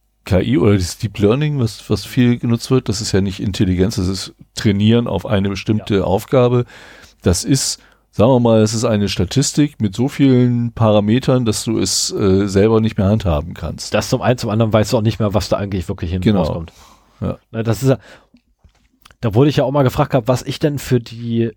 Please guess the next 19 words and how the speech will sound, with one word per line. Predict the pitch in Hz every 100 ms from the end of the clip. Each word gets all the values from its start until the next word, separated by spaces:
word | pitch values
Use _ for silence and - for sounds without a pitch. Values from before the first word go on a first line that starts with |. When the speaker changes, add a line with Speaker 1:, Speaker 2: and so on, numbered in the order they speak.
| -
Speaker 2:
größte | 120 139 214 -
Errungenschaft | - 135 139 214 - 175 165 -
unserer | 170 151 139
Zeit | 127 127 131 -
halte. | 92 85 90 _ _ _ _ _ _ -
In | - 110
der | 104 104
I | 110
T | 104 -
gesehen. | 113 104 98 87 87
Habe | - 101
ich |
gesagt | 104 117 -
gehabt, | 104 _ _ _ _
wir | 101 107
haben | 117
die | 110
Magie | 104 104 98 127
erfunden. | - - 92 85